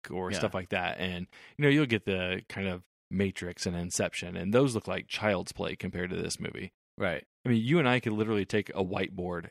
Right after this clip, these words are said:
Speaker 1: and just fill it all up with what we think happens in this movie and probably be completely wrong.
Speaker 2: Yeah. Yeah, I think that's, that alone is the appeal to this movie.
Speaker 1: Yes.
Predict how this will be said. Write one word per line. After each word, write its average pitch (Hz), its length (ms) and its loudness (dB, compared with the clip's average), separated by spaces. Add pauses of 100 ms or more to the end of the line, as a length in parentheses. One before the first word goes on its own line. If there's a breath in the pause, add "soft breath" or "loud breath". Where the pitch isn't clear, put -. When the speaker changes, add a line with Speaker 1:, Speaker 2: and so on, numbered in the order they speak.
Speaker 1:
and 101 120 0
just 92 300 -8
fill 113 180 4
it - 100 -2 (120)
all 98 320 4
up 90 240 -2
with 98 240 -8
what 107 160 2
we 104 100 2
think 95 220 -4
happens 90 400 -6
in 87 80 -6
this 87 140 -6
movie 82 260 -4
and 92 180 -4
probably 92 440 -4 (180)
be 98 80 -4
completely 85 400 -10
wrong. 87 400 -12 (120)
Speaker 2:
Yeah. 101 240 -2 (640)
Yeah, 104 300 4
I 120 120 2
think 123 220 4
that's, 110 320 2 (300)
that 104 640 0 (140)
alone 95 640 0 (100)
is 87 460 -6
the 85 140 -6
appeal 76 400 -8
to - 120 -14
this 69 220 -10
movie. - 240 -4
Speaker 1:
Yes. - 360 -2